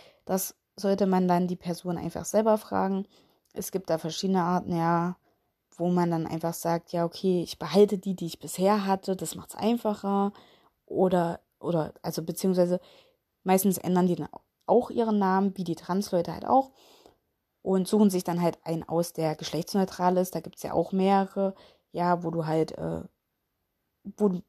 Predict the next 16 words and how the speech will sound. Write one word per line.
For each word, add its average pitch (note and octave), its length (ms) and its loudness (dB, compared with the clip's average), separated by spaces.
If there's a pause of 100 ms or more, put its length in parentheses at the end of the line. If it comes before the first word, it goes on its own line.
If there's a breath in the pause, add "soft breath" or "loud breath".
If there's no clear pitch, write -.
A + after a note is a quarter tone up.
(240)
Frauen G3 580 4 (220)
wie F#3 160 -2
Männer F3+ 380 4
mit F3+ 420 0
benennen F#3 400 0
kannst, G3 500 -4
ja. E3 280 -6 (520 soft breath)
So - 140 -6
ein D#3 100 -4
Beispiel E3+ 360 2
wäre D3+ 340 0
Alex. G#3 520 4 (760)
Ja, E3 260 0
also D#3+ 200 -4
es D3+ 160 -6
könnte F#3 420 2